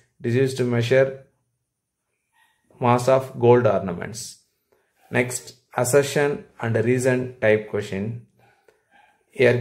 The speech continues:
given four options. So which options is correct, we have to find out. So first assertion reason type.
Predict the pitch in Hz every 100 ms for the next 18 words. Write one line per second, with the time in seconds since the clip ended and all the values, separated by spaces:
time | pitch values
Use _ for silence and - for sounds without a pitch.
0 | 127 127 143 147 - _ _ 143 143 147
1 | 123 95 - - _ _ _ 107 113 -
2 | 117 131 - - - _ _ _ 123 120
3 | 147 170 151 - 139 139 - - - _
4 | - 120 - 120 123 120 - - _ _
5 | - 117 110 147 - 98 92 90 92 -
6 | _ _ _ _ _ _ - 117 139 139
7 | - 147 123 139 135 139 139 - 117 117
8 | 120 117 101 104